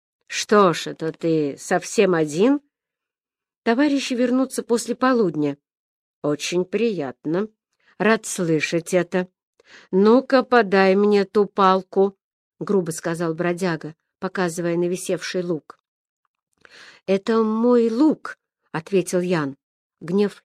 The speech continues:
и страх овладели мальчиком. "Я дважды повторять не люблю. Дай сюда, иначе я тебя проучу". Ян стоял, не шевелясь.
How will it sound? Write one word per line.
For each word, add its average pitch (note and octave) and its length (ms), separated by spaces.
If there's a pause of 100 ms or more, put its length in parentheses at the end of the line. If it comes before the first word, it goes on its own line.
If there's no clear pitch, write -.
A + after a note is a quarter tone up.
и G3+ 80
страх G3+ 600 (180)
овладели D#3 480
мальчиком. C#3+ 580 (600)
"Я D#3+ 200
дважды F3 480
повторять G3 640
не A3 160
люблю. G#3+ 560 (520)
Дай A3+ 280
сюда, F3+ 480 (280)
иначе F#3+ 400
я G3 120
тебя F#3+ 260
проучу". G3 600 (880)
Ян A#3 280
стоял, F#3 420
не E3+ 140
шевелясь. E3 680